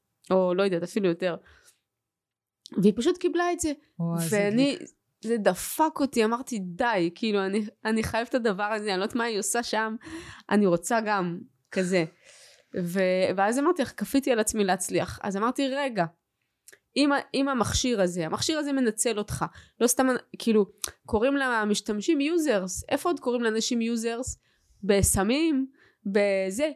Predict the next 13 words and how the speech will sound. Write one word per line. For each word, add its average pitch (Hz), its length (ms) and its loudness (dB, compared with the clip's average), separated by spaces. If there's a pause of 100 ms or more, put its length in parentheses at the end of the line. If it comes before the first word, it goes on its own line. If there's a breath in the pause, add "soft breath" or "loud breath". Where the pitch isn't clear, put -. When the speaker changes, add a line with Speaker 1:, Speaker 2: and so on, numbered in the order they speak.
(120)
Speaker 1:
יוזרס." 285 800 0 (480)
Speaker 2:
וואי, 170 360 4
מצחיק 214 380 0
מה 220 80 -2
שאתה - 140 -6
אומרת, 160 260 -2
זה 147 60 -10
מדהים, 269 280 2
Speaker 1:
כן, 214 340 -4
Speaker 2:
מדהים, 165 200 2
Speaker 1:
נכון, 370 140 0
Speaker 2:
נכון. 381 100 2
Speaker 1:
אנחנו 277 240 2